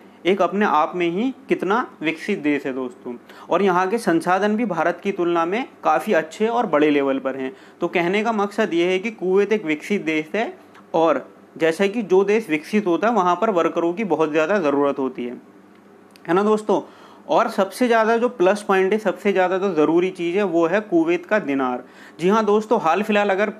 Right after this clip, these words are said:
आप चेक करोगे अभी तो कुवैत का जो एक दिनार है वो भारत के तकरीबन दो सौ तीस रुपये के बराबर है दोस्तों। यानी कि अगर यहाँ पर आपकी सैलरी सौ दिनार है तो वो भारत के तेईस हज़ार रुपये के बराबर है।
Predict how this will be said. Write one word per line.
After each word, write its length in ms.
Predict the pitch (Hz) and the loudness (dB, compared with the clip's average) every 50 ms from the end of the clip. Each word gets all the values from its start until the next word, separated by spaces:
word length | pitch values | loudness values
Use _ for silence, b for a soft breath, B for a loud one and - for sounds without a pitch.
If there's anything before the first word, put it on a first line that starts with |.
| - - - - - - - - - - - - - - | -16 -20 -20 -20 -20 -20 -20 -20 -20 -20 -20 -20 -8 -2
आप 220 | - 175 180 - - | 0 0 0 0 0
चेक 260 | - 170 185 185 - | 0 0 0 0 0
करोगे 320 | 185 170 165 165 170 202 196 | 0 2 2 2 2 2 2
अभी 360 | 156 147 147 175 208 254 269 B B B B B | 2 0 0 -2 -4 -6 -8 B B B B B
तो 80 | - 202 | -2 -2
कुवैत 420 | 202 - 170 180 185 214 233 233 - | 0 0 2 2 2 2 2 0 0
का 200 | - 170 147 135 | 0 0 0 0
जो 240 | 139 143 185 185 - - | 0 0 -2 -2 0 2
एक 240 | 175 190 220 202 175 | 4 4 4 2 0
दिनार 300 | 180 180 170 160 156 160 | 0 0 2 2 0 0
है 240 | 185 214 226 247 240 208 | 0 -2 -4 -4 -6 -10
वो 220 | 160 156 196 196 | -4 -2 -2 -2
भारत 380 | - 139 147 147 147 151 151 - | 0 -2 0 0 0 0 -2 -2
के 200 | - 175 190 233 302 - - - - - - - - - - - | -2 -2 -2 -2 -4 -8 -16 -20 -20 -20 -20 -20 -20 -20 -8 -4
तकरीबन 480 | - 175 170 180 180 202 214 196 160 151 131 | -4 -2 0 2 2 2 2 2 0 0 -2
दो 220 | 135 139 165 180 | 0 2 2 2
सौ 140 | 185 247 254 | 2 0 -2
तीस 280 | 208 - 214 214 220 220 | -2 0 -2 -2 0 0
रुपये 220 | 196 190 185 180 180 | -2 0 0 0 0
के 80 | 170 196 | 0 0
बराबर 360 | 175 151 143 143 143 147 151 | 2 2 2 2 2 2 0
है 80 | 180 175 | 0 0
दोस्तों। 420 | 151 151 147 143 143 - 135 131 123 - B B B B B - | 0 -2 -2 -2 -4 -6 -8 -8 -8 -10 B B B B B -2
यानी 280 | 156 160 160 175 185 185 | 0 0 2 2 0 0
कि 100 | 196 226 | 0 0
अगर 460 | 220 - - 170 165 196 196 160 139 - - | 0 0 0 0 2 2 0 0 -2 -4 -4
यहाँ 220 | 151 151 151 180 185 | -2 -2 0 0 0
पर 140 | 202 226 208 | 0 0 0
आपकी 400 | - 165 165 165 - - 208 208 | 0 0 0 -2 -2 -4 -6 -6
सैलरी 560 | 208 - 156 151 147 139 147 156 147 127 127 - - - - - - - - | -2 0 0 0 0 0 -2 -4 -4 -4 -6 -10 -16 -20 -20 -20 -20 -10 -4
सौ 220 | - 170 180 214 | -2 0 0 2
दिनार 360 | 180 185 180 170 160 160 160 | 2 2 2 2 2 0 0
है 240 | 165 180 202 254 294 B B B B - - | -2 -4 -6 -6 -8 B B B B -4 0
तो 80 | 175 | 2
वो 120 | 185 220 233 | 2 2 2
भारत 360 | 180 151 151 147 156 160 160 - | 2 0 0 2 2 0 -2 -4
के 80 | 240 247 | -6 -4
तेईस 340 | - - 170 185 208 208 185 | 0 0 2 2 2 0 0
हज़ार 240 | 160 156 165 180 175 | 0 2 2 2 2
रुपये 240 | - - 165 160 | 0 0 0 -2
के 120 | 156 180 185 | -2 -2 -2
बराबर 360 | 151 139 135 131 131 143 143 | 0 2 2 2 2 0 0
है। 140 | 151 139 | -2 -2